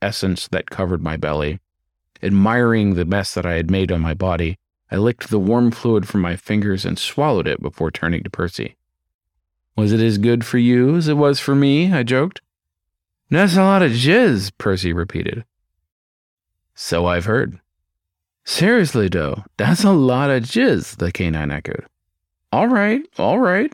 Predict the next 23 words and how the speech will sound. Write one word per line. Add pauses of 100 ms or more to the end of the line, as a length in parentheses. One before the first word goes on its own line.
(120)
I
waved
it
off,
pushing
myself
back
onto
my
feet, (180)
careful
not
to
let
any
of
the
white
blotches
drip
off
my
body.